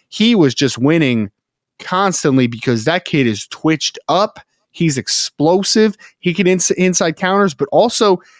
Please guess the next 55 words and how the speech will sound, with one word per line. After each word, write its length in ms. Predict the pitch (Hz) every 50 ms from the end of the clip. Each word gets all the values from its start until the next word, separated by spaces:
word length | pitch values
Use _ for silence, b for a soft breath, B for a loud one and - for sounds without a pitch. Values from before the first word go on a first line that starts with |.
| b b b
he's 240 | - 240 208 -
pretty 520 | - _ - - - 170 185 247 311 427 415
flexible 800 | - - - - 151 160 202 233 - - - 269 330 339 349 262
and 160 | 214 170 139
pretty 260 | - - 262 285 285 233
bendy 540 | 143 110 - 151 196 220 196 143 120 98
for 240 | 95 - - 139 127
a 60 | 120
guy 260 | 120 139 127 127 123 120
his 180 | 127 120 -
size 240 | - 143 127 127 127
as 160 | 117 110 -
well. 220 | 139 160 170 151 -
So 100 | - 120
he 100 | 160 196
can 140 | - 262
win 140 | 208 208 208
the 80 | 208 202
outside 260 | 202 - - 160 135
track 320 | - - 175 185 208 -
a 40 | 165
little 200 | 139 143 139 135
bit 140 | 131 131 123
at 80 | 127 -
times. 400 | 156 143 143 139 139 131 - - b b b b b b _ _
Th-, 120 | - 127 - -
this 200 | 147 165 175 175
kid 180 | - - 208 175
made 120 | 175 170
a 80 | 165 147
lot, 240 | 135 143 143 - -
himself 380 | 151 143 139 - 170 147 131
a 20 | 135
lot 220 | 127 131 139 131 127
of 40 |
money, 260 | 127 127 123 120 113 107
Joe. 280 | 107 120 113 113 113
And 100 | 117 120
I 120 | 127 143 147
think 260 | - 175 170 170 -
that, 220 | 180 170 156 - _ _ _ _ _ _ _ _ _ _ _ _ _ _ _ _ _ -
look, 240 | 165 175 156 - -
I'm 220 | 135 165 190 208
not 240 | 233 247 240 214 - _ -
ready 300 | 165 170 180 185 196 190
to 120 | 165 160 135
call 300 | - - 170 170 180 180
him 120 | 165 147
a 60 | 123 110
first 420 | - - - 160 165 165 - -
round. 340 | 165 160 156 151 151 147 - -
uh, 140 | 143 139 -
I'm 80 | 170 196
not 160 | 214 214 202
really 300 | 208 214 208 196 190